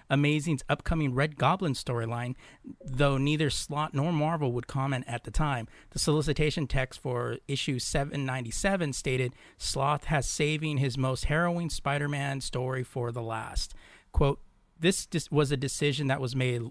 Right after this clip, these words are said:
uh, way long ago," Slott confessed to Vench-, to Vulture. "I gotta feel, I ca-, gotta feel like a jerk because whenever someone who interviewed me or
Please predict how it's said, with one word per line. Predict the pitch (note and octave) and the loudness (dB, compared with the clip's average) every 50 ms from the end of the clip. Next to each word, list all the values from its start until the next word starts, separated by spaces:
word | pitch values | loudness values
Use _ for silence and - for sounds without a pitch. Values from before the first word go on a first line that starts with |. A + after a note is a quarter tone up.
| - - - - - _ _ _ | -12 -14 -14 -16 -16 _ _ _
uh, | - - - - - - - - - _ - | -16 -14 -12 -14 -14 -16 -20 -20 -20 _ -4
way | C#3 C3 C#3+ D#3 D#3 | 0 4 4 4 4
long | D3+ C#3+ C3 C3+ C3+ | 4 2 2 0 0
ago," | B2+ A#2+ B2+ A2+ A2+ A#2 | -2 -2 -2 -2 -2 -4
Slott | - - - - A2 A2+ - - | -4 -6 -4 -2 -2 -4 -4 -4
confessed | - C3+ A2+ - C3+ A#2 A2 - - | -6 -6 -6 -4 -4 -4 -4 -4 -4
to | B2 | -6
Vench-, | A2+ A2+ A2+ A#2 A#2+ - - - - - - - | -6 -6 -6 -6 -8 -8 -12 -14 -16 -14 -6 -4
to | C#3 | -2
Vulture. | A#2 A#2 A#2 A#2 - - A#2+ A#2 - _ - - - - - _ _ _ _ _ _ _ _ - | 0 0 -2 -2 -2 -4 -4 -6 -6 _ -16 -20 -20 -20 -20 _ _ _ _ _ _ _ _ -2
"I | C#3+ | 0
gotta | D3 F3+ F3 F3 F#3 E3+ | 2 2 2 2 2 0
feel, | - - - D#3+ D#3 E3 - _ - | -2 -4 -4 -2 -2 -2 -2 _ -2
I | C3 | -2
ca-, | C3 - - - - - C3+ | 0 0 -2 -4 -4 -2 0
gotta | D3 D#3 F3+ G3 F3+ | 2 2 4 2 0
feel | - - D#3 C#3 C3 | -2 -2 -4 -2 -2
like | B2 A#2 - G#2+ | -2 -4 -6 -8
a | |
jerk | G#2 - C3+ A#2 A2+ A2 - - - - - - - | -8 -8 -6 -6 -6 -8 -10 -14 -20 -20 -20 -12 -8
because | - C3 C3 C3+ B2+ B2+ B2+ B2+ B2 - - - - - _ _ _ | -4 0 2 2 4 2 2 -2 -4 -6 -10 -12 -20 -20 _ _ _
whenever | - B2+ C3 C#3+ D#3 F3 F#3 G3+ F3+ F3+ D#3+ D3 D#3 | -6 -2 0 2 2 2 2 2 2 2 0 0 -4
someone | D3+ - - D3 C#3 D3 C#3+ C#3+ C#3+ C#3 | -4 -2 0 0 0 0 0 -2 0 0
who | A#2 C3 B2+ - - | 0 0 0 0 0
interviewed | D3 D3 D3 D3 C3 C3+ B2+ B2+ B2+ | 2 2 2 2 2 2 0 0 0
me | B2+ B2 B2 B2+ C3+ - - | -2 -4 -4 -6 -6 -6 -4
or | B2 A#2+ A#2 A#2 A#2 A#2+ A#2 A#2 A#2 - | -4 -2 -2 -2 -2 -4 -4 -6 -8 -10